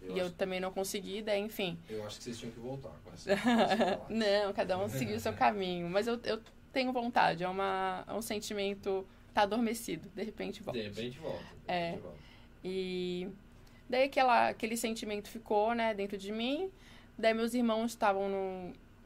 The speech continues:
Speaker 2: daí eu fiquei doente, né, daí nisso eu trabalhei na diretoria de bem-estar animal.
Speaker 1: Você passou por essa barra aí, né?
Speaker 2: É, passei por essa barra.
Speaker 1: Tumor do endométrio, né?
Speaker 2: Isso, no tumor do endométrio.
Speaker 1: E como é que foi essa barra aí?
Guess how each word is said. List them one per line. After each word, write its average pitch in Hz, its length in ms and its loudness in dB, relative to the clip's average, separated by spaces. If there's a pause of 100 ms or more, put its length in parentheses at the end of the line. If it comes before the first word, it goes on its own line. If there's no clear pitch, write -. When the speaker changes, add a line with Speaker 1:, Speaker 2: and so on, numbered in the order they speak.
(140)
Speaker 2:
daí 185 180 -2
eu 190 80 0
fiquei 190 340 -2
doente, 196 580 0
né, 202 240 0
daí 175 160 -2
nisso 190 200 -4
eu 214 40 -2
trabalhei 190 300 0
na 190 100 2
diretoria 196 380 2
de 175 80 -2
bem-estar 180 400 2
animal. 208 560 2
Speaker 1:
Você 240 140 0
passou - 380 -10
por 110 160 -12
essa 107 300 -8
barra 92 440 -10
aí, - 100 -14
né? - 180 -18
Speaker 2:
É, 208 180 6
passei 190 280 2
por 190 120 -2
essa 190 200 2
barra. 208 540 2
Speaker 1:
Tumor - 180 -4
do 95 440 -10
endométrio, 82 680 -16
né? 190 180 -4
Speaker 2:
Isso, 180 220 -6
no 190 100 -8
tumor 196 240 -2
do 190 80 -2
endométrio. 196 640 -2
Speaker 1:
E - 80 -6
como 110 180 -10
é 113 80 -8
que 104 80 -14
foi 101 220 -12
essa 92 220 -14
barra 87 300 -12
aí? - 80 -16